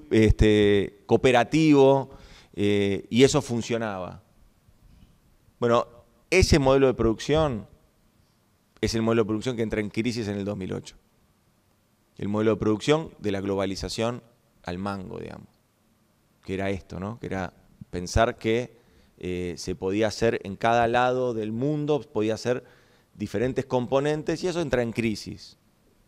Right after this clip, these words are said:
Eso entra en crisis. En el dos mil ocho se trata de sostener, hay una gran cantidad de recursos que se destinan para sostener esa crisis. La reacción que tienen los,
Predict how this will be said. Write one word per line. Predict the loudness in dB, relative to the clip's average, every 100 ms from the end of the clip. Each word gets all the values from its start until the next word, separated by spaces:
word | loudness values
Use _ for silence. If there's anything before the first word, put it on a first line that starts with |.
| _ _ _ _
Eso | -4 -2
entra | 0
en | -2
crisis. | -2 -4 -6 -16 -18 _ _ _ -20 _ _ _ -10
En | -6
el | -2
dos | -2
mil | 0 0
ocho | 0 -2 -6
se | -4 -2
trata | 0 2 0
de |
sostener, | -2 -4 -2 0
hay | 0
una | -2 -6 -4
gran | 0 0 0
cantidad | -4 0 0
de | 0
recursos | -2 -2 -2 0 -4 -6 -10 -20 _ -12
que | -6
se | -2
destinan | 0 2 2 2 2
para | 0 0
sostener | -4 -2 -2 0
esa | -2 -2
crisis. | -2 -2 -4 -10 -12 _ _ _ _ _ _ _ _ _ _ _ _
La | -4 0
reacción | 2 2 4 4 4
que | 2 4
tienen | 4 4 2 -4 -10 _ _ -10
los, | -2 0 0 -2 -6 -14 -18